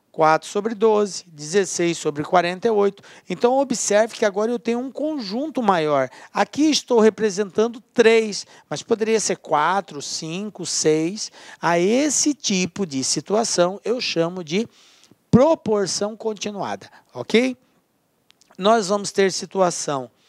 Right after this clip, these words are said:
em que trabalharemos só com duas razões e vai ter casos que a gente vai ter mais de duas razões envolvidas, três, quatro, cinco razões. Inclusive, os concursos exploram muito essa questão aí,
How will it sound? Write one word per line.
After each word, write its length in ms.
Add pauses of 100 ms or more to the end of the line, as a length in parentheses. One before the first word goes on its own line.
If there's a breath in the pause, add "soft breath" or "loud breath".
(220 soft breath)
em 160
que 140
trabalharemos 920
só 280
com 240
duas 300
razões 640 (240 loud breath)
e 120
vai 220
ter 160
casos 540
que 100
a 60
gente 260
vai 160
ter 180
mais 360
de 100
duas 280
razões 480
envolvidas, 680 (240 loud breath)
três, 420
quatro, 480
cinco 400
razões. 640 (300 loud breath)
Inclusive, 560
os 100
concursos 880 (280 loud breath)
exploram 540
muito 400
essa 180
questão 400
aí, 220